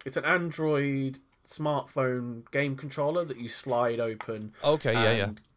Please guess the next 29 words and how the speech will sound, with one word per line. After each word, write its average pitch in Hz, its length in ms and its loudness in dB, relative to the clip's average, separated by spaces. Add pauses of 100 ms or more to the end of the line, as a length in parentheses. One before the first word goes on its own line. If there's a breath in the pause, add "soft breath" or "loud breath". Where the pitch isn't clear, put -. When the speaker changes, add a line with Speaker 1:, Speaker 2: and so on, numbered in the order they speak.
(120)
Speaker 1:
clip 135 240 0
your 135 80 0
game, 127 560 2
uh, 120 100 2
your, 117 300 -2
your 110 120 -8
phone 117 280 -2
into, 123 420 -6 (100)
which, - 180 -6
uh, 226 180 6
which 277 160 -2
I 330 60 2
really, 320 400 4
really 220 280 -4
like 214 220 2
this - 200 -8
one. 98 220 -6
I've 147 140 -6
used 269 220 -2
quite 175 160 4
a 147 40 0
few 175 240 -6
of 151 60 -2
these 123 180 -2
in 110 80 -8
the 113 80 -8
past 113 380 -8
as 107 140 -12
well. 104 380 -6